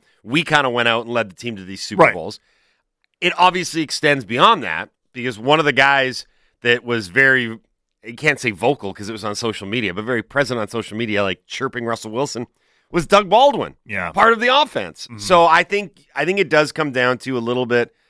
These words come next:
Speaker 1: of what Dave Softy Mahler said on our show the other day, that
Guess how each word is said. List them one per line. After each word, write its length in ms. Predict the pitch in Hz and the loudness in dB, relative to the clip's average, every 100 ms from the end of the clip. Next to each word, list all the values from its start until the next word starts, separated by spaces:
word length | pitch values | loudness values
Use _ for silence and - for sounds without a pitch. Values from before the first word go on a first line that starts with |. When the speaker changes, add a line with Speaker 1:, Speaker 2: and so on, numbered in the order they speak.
| _ _ | _ _
Speaker 1:
of 160 | - 98 | -12 -4
what 240 | 113 104 | -2 -2
Dave 320 | 95 117 117 92 | -2 -2 -2 -2
Softy 400 | - 107 - 104 | 0 0 -2 -8
Mahler 400 | 95 107 117 110 | -2 0 -2 -4
said 220 | - 113 | -4 -2
on 120 | 113 | 0
our 120 | 113 | -2
show 240 | 113 120 117 | -2 -4 -2
the 100 | 117 | 0
other 180 | 117 117 | 0 2
day, 220 | 123 123 _ _ _ _ - | 2 0 _ _ _ _ -4
that 240 | 113 | -2